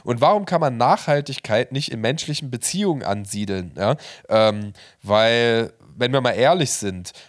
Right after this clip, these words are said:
was steht denn dahinter? Ich, äh, viel, viel, also, äh, neunzig Prozent aller Beschreibungen innerhalb von offenen Beziehungen und Polygamie sind, dass irgendwo ist Unausgeglichenheit und Verletztheit mit dabei.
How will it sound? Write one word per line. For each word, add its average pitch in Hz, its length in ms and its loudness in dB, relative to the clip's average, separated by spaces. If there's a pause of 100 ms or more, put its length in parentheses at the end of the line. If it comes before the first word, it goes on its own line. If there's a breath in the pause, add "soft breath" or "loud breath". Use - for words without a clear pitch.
was 117 180 2
steht 147 260 0
denn 139 140 -2
dahinter? 120 560 0
Ich, - 320 -6
äh, 104 300 -4
viel, 120 340 -10
viel, - 180 -14
also, 120 240 -10 (120)
äh, 76 200 -18 (640)
neunzig 165 460 0
Prozent 160 400 -2
aller 151 200 2
Beschreibungen 151 640 0
innerhalb 147 440 0
von 131 100 -8
offenen 151 360 -2
Beziehungen 160 520 -4
und 117 120 -12
Polygamie 135 680 0
sind, 147 320 -4 (380 loud breath)
dass - 260 -2 (280)
irgendwo 175 320 0
ist 139 140 -2
Unausgeglichenheit 139 1160 0
und 123 200 -10
Verletztheit 110 760 -2
mit 104 160 -6
dabei. 90 360 -2